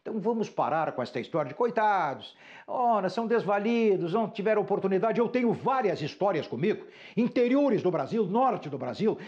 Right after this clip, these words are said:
meninos paralíticos, meninos cegos, medalhas de ouro em concursos nacionais do mec.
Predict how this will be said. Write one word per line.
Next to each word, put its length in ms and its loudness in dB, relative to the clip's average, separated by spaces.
meninos 480 2
paralíticos, 960 0
meninos 460 2
cegos, 760 -2
medalhas 580 -2
de 100 -6
ouro 580 2
em 120 -2
concursos 680 -2
nacionais 540 0
do 120 0
mec. 480 -2